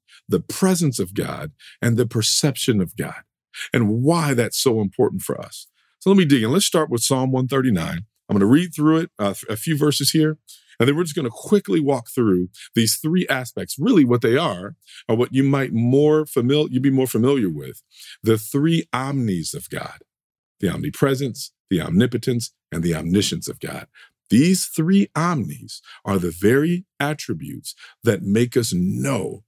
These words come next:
that we can trust him. Psalm one thirty-nine. Lord, you have searched me and known me. You know when I sit down and when I stand up. You understand my thoughts from far away. You observe my travels and my rest.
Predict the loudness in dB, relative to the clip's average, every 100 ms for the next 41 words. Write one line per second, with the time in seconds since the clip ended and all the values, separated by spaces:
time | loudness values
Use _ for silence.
0 | -6 -2 0 0 -4 -4 -6 -8 -12 _
1 | _ _ _ _ _ _ _ _ _ _
2 | _ _ -20 -16 0 0 2 -2 -4 -2
3 | -2 -4 -8 -18 _ _ _ _ _ _
4 | -20 _ 4 4 2 -4 -4 -2 -2 -2
5 | 2 2 0 -2 0 2 2 0 0 2
6 | 2 2 0 -2 -4 2 4 4 4 0
7 | 0 -2 -4 -2 -2 -2 -2 -4 -6 _
8 | -8 0 0 0 -2 -4 -4 -2 0 -2
9 | -4 _ _ _ -20 -4 2 4 4 0
10 | 0 0 0 -4 -4 -4 -4 -6 -6 -4
11 | -6 -6 0 2 4 2 -2 _ -10 4
12 | 4 4 2 2 0 -4 -8 -4 -2 -2
13 | -2 -4 -2 -4 -6 -2 2 2 -2 -10